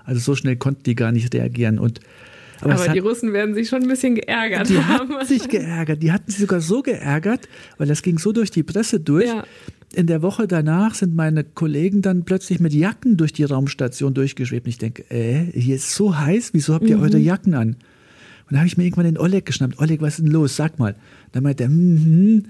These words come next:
Speaker 1: ähm, wir dürfen keine gelben Pullis mehr anziehen.“
Speaker 2: Ei,
Speaker 1: „Aber wir haben nur gelbe Pullis.“
Speaker 2: ja, oh Gott.
Speaker 1: <laughs> Da hab ich gesagt, „Ey, dann nimm mir meinen blauen esa-Pulli.“
Speaker 2: Habt ihr getauscht
Speaker 1: Ja,
Speaker 2: dann?
Speaker 1: ja, ja.
Speaker 2: Wow.
Speaker 1: Also ich habe nicht getauscht, ich habe ihm einfach meinen blauen Pulli
Speaker 2: Ja.
Speaker 1: gegeben. Und dann war die Sache wieder gut. Aber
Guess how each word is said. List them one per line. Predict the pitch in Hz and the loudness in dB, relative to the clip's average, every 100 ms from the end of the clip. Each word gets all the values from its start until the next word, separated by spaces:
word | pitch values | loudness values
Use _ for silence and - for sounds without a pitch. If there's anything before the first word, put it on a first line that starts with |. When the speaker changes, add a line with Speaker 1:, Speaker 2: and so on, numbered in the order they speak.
| - - - | -10 -20 -12
Speaker 1:
ähm, | - 151 139 127 - _ _ | -2 0 0 -2 -8 _ _
wir | 160 | -2
dürfen | 156 202 175 | 0 -2 -2
keine | 156 165 156 | -4 -4 -2
gelben | 165 156 | 0 0
Pullis | 143 165 139 | 0 0 0
mehr | 107 | -2
anziehen.“ | 101 98 87 - - - - - - - - | -2 -6 -6 -10 -10 -10 -10 -16 -18 -20 -8
Speaker 2:
Ei, | 214 226 214 | -2 0 0
Speaker 1:
„Aber | 196 185 | 0 0
wir | 180 | 0
haben | 202 | 2
nur | 190 | 0
gelbe | 185 185 180 | 0 -2 -2
Pullis.“ | 165 175 - | 0 2 2
Speaker 2:
ja, | 151 247 240 233 226 | 2 0 0 -2 -2
oh | 254 294 | -2 -4
Gott. | 277 320 320 302 262 - | -4 -2 -2 -2 -4 -8
Speaker 1:
<laughs> | - - | -16 -6
Da | 240 | -2
hab | |
ich | 220 | -2
gesagt, | - 214 | -2 -4
„Ey, | 208 202 | -4 -2
dann | 196 | 0
nimm | 226 | 0
mir | 226 208 | 0 0
meinen | 196 196 175 | 0 0 -2
blauen | 165 185 196 | -2 0 0
esa-Pulli.“ | 180 233 226 175 170 180 | 0 -2 0 -2 0 2
Speaker 2:
Habt | 233 | 2
ihr | 226 | 0
getauscht | 247 277 285 311 | -2 -2 -2 0
Speaker 1:
Ja, | 170 139 - - | 0 0 2 2
Speaker 2:
dann? | 175 | 2
Speaker 1:
ja, | 147 | 0
ja. | 147 143 214 202 | 0 2 0 -2
Speaker 2:
Wow. | 190 | -2
Speaker 1:
Also | 190 | -2
ich | 170 | -2
habe | 165 | -2
nicht | 175 - | -2 -2
getauscht, | 151 160 175 185 - | -4 -2 -2 -4 -6
ich | 156 | -4
habe | 156 156 | -4 -4
ihm | |
einfach | 156 160 | -4 -2
meinen | 151 151 143 | -2 -2 -2
blauen | 156 160 143 | -4 -4 -2
Pulli | 175 233 | 0 2
Speaker 2:
Ja. | 160 | 0
Speaker 1:
gegeben. | 139 139 170 190 - - - _ _ | 0 0 0 -2 -6 -20 -20 _ _
Und | 165 156 143 | -2 -2 0
dann | 143 | -2
war | 151 | 0
die | 143 | 0
Sache | 160 165 147 | 0 -2 -2
wieder | 139 135 | -2 0
gut. | 185 165 135 | 0 0 -2
Aber | 131 | -4